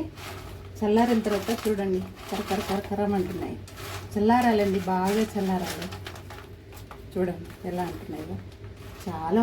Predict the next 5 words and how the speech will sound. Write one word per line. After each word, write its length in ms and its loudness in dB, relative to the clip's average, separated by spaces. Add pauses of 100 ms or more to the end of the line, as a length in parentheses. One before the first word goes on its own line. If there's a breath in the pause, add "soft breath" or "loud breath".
బాగుంటాయండి. 680 2 (540)
పిల్లలకి 600 2 (680)
నచ్చినట్టయితే 800 0 (680)
లైక్ 180 2 (100)
చేయండి, 300 2